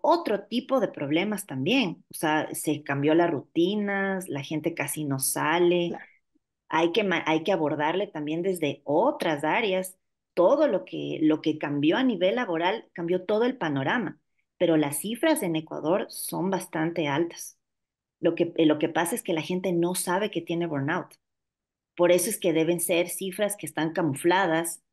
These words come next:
Speaker 1: porque pueden pasar por depresión o pueden pasar por ansiedad. Pero cuando tú le haces, porque tenemos evaluaciones específicas para medir burnout,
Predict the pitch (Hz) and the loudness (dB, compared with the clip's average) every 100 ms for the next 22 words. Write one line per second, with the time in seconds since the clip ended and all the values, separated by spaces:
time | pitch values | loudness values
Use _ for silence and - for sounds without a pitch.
0 | _ - 151 147 147 151 156 151 151 143 | _ -4 -2 0 0 2 2 2 2 -2
1 | 143 143 139 131 - - 185 190 139 - | -4 -2 -2 -2 -6 -2 0 2 0 -6
2 | _ _ - 139 151 156 151 135 139 165 | _ _ -10 -2 0 0 -2 -4 -4 -2
3 | 143 135 - 123 170 - - _ _ _ | -2 -4 -6 -2 -2 -4 -12 _ _ _
4 | _ - 151 151 147 139 170 180 180 180 | _ -2 0 0 -2 -2 2 4 6 4
5 | 180 160 160 143 143 147 131 170 214 170 | 0 -4 -6 -6 -6 -2 0 0 0 0
6 | 143 143 131 - 170 175 160 - 143 135 | 0 -2 -4 -2 -2 0 -2 -2 -8 -8
7 | - 196 - 277 208 185 156 151 147 151 | -8 -6 -4 -2 -2 -4 -4 -2 2 2
8 | 151 139 135 - | 2 0 0 -4